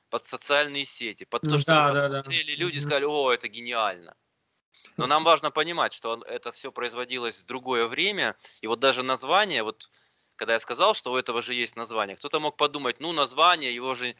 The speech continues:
Speaker 1: не всегда пишут, оно же не всегда есть".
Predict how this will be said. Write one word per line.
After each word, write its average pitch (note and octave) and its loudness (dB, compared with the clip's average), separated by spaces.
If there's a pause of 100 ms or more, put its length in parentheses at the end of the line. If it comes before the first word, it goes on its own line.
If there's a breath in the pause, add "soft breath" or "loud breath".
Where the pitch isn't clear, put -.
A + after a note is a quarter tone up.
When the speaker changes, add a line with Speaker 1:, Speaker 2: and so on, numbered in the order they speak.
(160 soft breath)
Speaker 1:
не C3+ 0
всегда C3 0
пишут, F3 -6 (320 soft breath)
оно A#2+ -4
же A#2+ -8
не B2 -10
всегда B2 -2
есть". F3+ -4